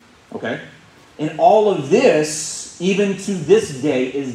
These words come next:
done in defiance of the King of Kings. Okay? This is still good. This is so, this reveals the timelessness in the message of the Bible, that even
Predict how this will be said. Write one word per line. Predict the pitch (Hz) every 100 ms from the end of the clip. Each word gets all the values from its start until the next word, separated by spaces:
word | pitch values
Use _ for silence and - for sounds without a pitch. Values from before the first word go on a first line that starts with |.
| 110
done | 160 180
in | 160 156 139 117
defiance | 139 127 - 156 156 131 123
of | 120
the | 107
King | 120 147 135 123
of | 143 123 -
Kings. | 104 - - - - _ _ _ _ _ _ _ _
Okay? | - 127 151 - - _ _ _ _ _ _
This | 110 131
is | -
still | 175
good. | 160 160
This | 147 151
is | 143
so, | 202 180 - - - - -
this | 170 185 -
reveals | 151 180 131 190 214 175 -
the | 147
timelessness | - - 175 185 156 135 - 131 123 - -
in | 123
the |
message | 120 143 165 151 117
of | 123 110
the | 117
Bible, | 120 123 104 101
that | 110
even | 120 131 123 113